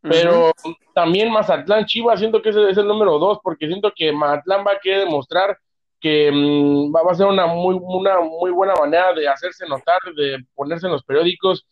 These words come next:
Speaker 2: si le llegara a ganar a Chivas. Ahora Chivas tiene que demostrar, o sea, Chivas siento que ahorita está, eh, a presión, porque si, si, si tan solo perdiera, sería prácticamente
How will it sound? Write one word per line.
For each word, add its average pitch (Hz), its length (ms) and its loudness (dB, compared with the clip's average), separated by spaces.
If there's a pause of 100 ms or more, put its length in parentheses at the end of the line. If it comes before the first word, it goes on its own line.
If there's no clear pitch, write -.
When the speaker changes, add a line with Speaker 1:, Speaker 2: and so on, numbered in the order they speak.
(240)
Speaker 2:
si 160 120 -2
le 156 140 2
llegara 160 300 4
a - 20 2
ganar 151 360 2
a - 40 -12
Chivas. 185 420 -2
Ahora 151 240 2
Chivas 185 300 0
tiene 190 260 -4
que 147 80 -2
demostrar, 135 360 0
o - 20 0
sea, 165 160 2
Chivas 196 240 -2
siento 202 200 -2
que 147 80 -6
ahorita 147 180 -2
está, 190 320 -2 (560)
eh, 143 520 2
a 139 180 -2
presión, 160 440 -2
porque 151 460 -4
si, - 580 -12
si, 190 400 -8
si 190 300 -10
tan 190 260 0
solo 339 360 -2
perdiera, 247 600 2 (100)
sería 208 260 0
prácticamente 214 840 0